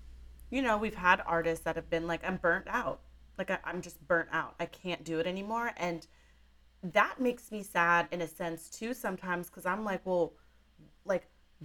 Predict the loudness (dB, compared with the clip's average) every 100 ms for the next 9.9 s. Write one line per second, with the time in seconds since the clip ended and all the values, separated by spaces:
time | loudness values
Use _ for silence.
0 | -8 -4 -4 -2 -4 0 -2 0 0 2
1 | 0 -2 -6 0 0 2 2 2 2 2
2 | 2 0 -6 -8 -8 -8 -8 -8 -4 -2
3 | -2 -4 -4 -4 -2 -2 -2 -2 -6 -6
4 | -6 -6 -4 -2 -2 -4 -6 -6 -2 0
5 | 0 0 -4 -2 -6 -2 -4 -4 -8 -8
6 | -8 -4 -2 -2 -2 -2 -2 -8 -6 -4
7 | -4 -6 -6 -8 -8 -6 -6 -4 -6 -6
8 | -10 -12 -12 -10 -2 -2 0 -2 -2 0
9 | 0 -2 -4 -10 -8 -2 4 6 4